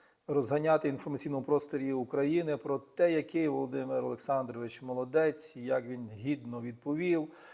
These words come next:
І він такий тепер, от там, не знаю, що він там зробить з цим Путіним у Стамбулі. Ну,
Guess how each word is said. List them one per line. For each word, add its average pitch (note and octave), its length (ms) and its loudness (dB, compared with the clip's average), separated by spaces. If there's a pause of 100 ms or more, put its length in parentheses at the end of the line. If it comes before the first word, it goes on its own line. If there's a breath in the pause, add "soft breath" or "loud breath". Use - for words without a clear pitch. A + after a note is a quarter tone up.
(240 loud breath)
І B2+ 100 -4
він C3 160 -2
такий C#3 360 -2
тепер, C3 380 2
от B2+ 220 -4
там, C3 200 2
не C3 120 -2
знаю, C3 400 0
що C3 200 -2
він B2 120 -6
там B2 200 -2
зробить B2+ 540 0
з - 100 2
цим B2+ 180 -4
Путіним B2+ 460 -4
у A#2 40 -8
Стамбулі. D#3 560 2
Ну, C3+ 180 -6